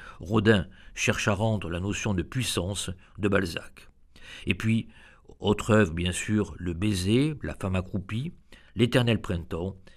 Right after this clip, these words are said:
et Iris, messagère des dieux. Et puis enfin, à la fin de sa vie, euh, Rodin, dans un délire, euh, un petit peu, euh, érotomaniaque, va créer une, de nombreux dessins érotiques, un millier de dessins.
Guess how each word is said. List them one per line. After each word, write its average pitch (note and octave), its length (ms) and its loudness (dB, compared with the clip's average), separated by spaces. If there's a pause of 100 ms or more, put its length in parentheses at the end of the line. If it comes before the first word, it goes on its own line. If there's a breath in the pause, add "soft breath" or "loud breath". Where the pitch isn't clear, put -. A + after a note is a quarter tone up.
(160 soft breath)
et G#2 260 -2
Iris, F#2+ 480 -2 (160)
messagère G2+ 600 2
des F2+ 120 -2
dieux. - 240 -10 (1000 loud breath)
Et - 80 0
puis C3 100 6
enfin, C3 400 4
à F2 60 2
la F#2+ 80 2
fin C3 120 2
de C3 40 2
sa A2 200 4
vie, A#2 360 2 (480 loud breath)
euh, E2 200 0
Rodin, G#2+ 600 4
dans F#2 380 2
un F#2+ 120 6
délire, G2+ 760 4
euh, E2+ 160 2 (420 loud breath)
un F#2 100 -2
petit F#2 200 -2
peu, F#2 720 4
euh, - 220 -6
érotomaniaque, G2+ 1120 2 (540 loud breath)
va F#2+ 400 4 (420)
créer A2+ 300 8
une, F2 240 2
de F#2+ 100 2
nombreux A#2 400 6
dessins F#2+ 420 4
érotiques, G#2 680 2 (520 loud breath)
un C3 40 12
millier B2+ 320 10
de G2+ 80 8
dessins. F2+ 420 2